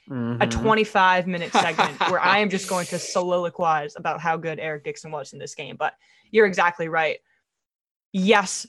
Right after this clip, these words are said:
Speaker 1: Xavier might have been rusty, but the bottom line is that Villanova forced them into making uncharacter-, uncharacteristic mistakes.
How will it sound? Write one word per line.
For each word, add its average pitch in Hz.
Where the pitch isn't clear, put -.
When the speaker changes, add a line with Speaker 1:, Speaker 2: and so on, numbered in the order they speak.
Speaker 1:
Xavier 185
might 170
have 170
been 165
rusty, 196
but 190
the 180
bottom 175
line 165
is 147
that 156
Villanova 165
forced 151
them 160
into 160
making 156
uncharacter-, 180
uncharacteristic 214
mistakes. 175